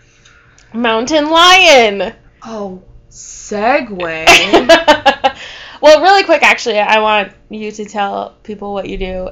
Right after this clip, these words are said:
Speaker 1: and if you wanna be found on social media, where to find you.
Speaker 2: Well,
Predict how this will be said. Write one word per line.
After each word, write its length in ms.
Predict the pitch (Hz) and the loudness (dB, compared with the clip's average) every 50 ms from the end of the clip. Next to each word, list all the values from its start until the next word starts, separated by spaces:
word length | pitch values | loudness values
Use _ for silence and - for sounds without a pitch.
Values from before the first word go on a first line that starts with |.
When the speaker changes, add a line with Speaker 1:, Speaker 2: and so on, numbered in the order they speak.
| - - | -12 -10
Speaker 1:
and 340 | 190 190 185 185 190 196 - - | -8 -8 -8 -8 -10 -12 -14 -14
if 160 | 196 185 - | -14 -14 -12
you 160 | 202 190 185 | -12 -12 -10
wanna 200 | 190 190 185 185 | -10 -10 -12 -12
be 280 | 190 190 185 185 185 190 | -12 -12 -12 -12 -12 -14
found 420 | - - - 196 196 202 196 196 | -14 -12 -12 -10 -10 -12 -12 -14
on 160 | - - 190 | -14 -14 -14
social 300 | 190 - - - - 208 | -14 -16 -18 -18 -18 -16
media, 360 | 202 202 202 208 208 214 220 - - | -16 -16 -14 -14 -14 -16 -16 -16 -14
where 180 | 208 202 196 | -12 -12 -12
to 60 | 196 202 | -12 -14
find 320 | - - - - - _ | -16 -18 -20 -20 -20 _
you. 160 | - - - _ _ _ _ _ _ _ _ _ _ _ _ _ _ | -20 -20 -20 _ _ _ _ _ _ _ _ _ _ _ _ _ _
Speaker 2:
Well, 420 | - 190 190 185 185 190 - - | -14 -12 -12 -12 -12 -14 -16 -20